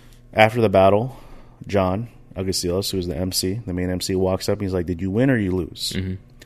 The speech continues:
Speaker 1: And this is what I love, because now it's a point of honesty.
Speaker 2: Yeah.
Speaker 1: Like,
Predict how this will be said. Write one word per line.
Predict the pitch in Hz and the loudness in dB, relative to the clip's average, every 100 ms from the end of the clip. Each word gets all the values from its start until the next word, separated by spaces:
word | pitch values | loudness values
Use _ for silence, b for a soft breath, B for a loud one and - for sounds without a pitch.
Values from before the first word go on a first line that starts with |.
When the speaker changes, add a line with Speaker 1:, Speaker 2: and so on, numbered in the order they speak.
| b b - | b b -4
Speaker 1:
And | 101 | 2
this | 123 - | 2 2
is | |
what | 123 110 | 2 4
I | 92 | 4
love, | 98 85 | 2 0
because | 87 98 104 | -2 -4 -2
now | 117 | -2
it's | - | -4
a | |
point | - 104 | -4 -4
of | 80 | -4
honesty. | 85 90 - - - - | -6 -6 -8 -10 -14 -8
Speaker 2:
Yeah. | 85 78 - - - | -4 -4 -6 -18 -8
Speaker 1:
Like, | 82 - - | -8 -8 -14